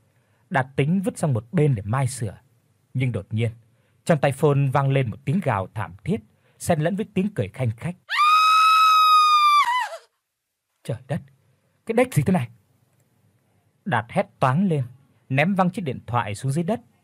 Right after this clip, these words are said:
Khi mà đột nhiên hắn nhìn thấy trên màn hình phản chiếu lại có một khuôn mặt máu me be bét, đang ngoác cái miệng đỏ lòm, cười nhăn răng với Đạt. Mồ hôi mẹ, mồ hôi con vã ra như tắm.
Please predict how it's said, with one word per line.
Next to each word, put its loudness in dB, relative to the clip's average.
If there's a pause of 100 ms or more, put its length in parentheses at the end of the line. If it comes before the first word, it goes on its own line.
(440)
Khi 0
mà -2
đột -6
nhiên 0
hắn -2
nhìn -2
thấy -4
trên -4
màn -2
hình -4
phản -10
chiếu -2
lại -4 (240)
có -4
một -2
khuôn -2
mặt -4
máu -2
me -2
be -6
bét, -6 (540)
đang 0
ngoác 2
cái 0
miệng -2
đỏ 0
lòm, -4 (420)
cười -2
nhăn 2
răng 0
với -6
Đạt. -14 (840)
Mồ 2
hôi 2
mẹ, -2
mồ -2
hôi -2
con 0
vã -2
ra -2
như 0 (100)
tắm. -4